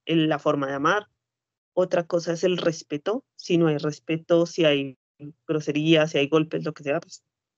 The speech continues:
no va a funcionar una relación. Y otra cosa es la tolerancia. Y eso funciona. Y en mi opinión, eso debería funcionar mucho, en especial con las parejas que son,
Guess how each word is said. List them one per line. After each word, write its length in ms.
no 160
va 80
a 40
funcionar 420
una 160
relación. 360
Y 60
otra 200
cosa 220
es 60
la 140
tolerancia. 600
Y 120
eso 260
funciona. 500
Y 260
en 140
mi 60
opinión, 400
eso 180
debería 280
funcionar 400
mucho, 400
en 100
especial 360
con 120
las 140
parejas 400
que 120
son, 400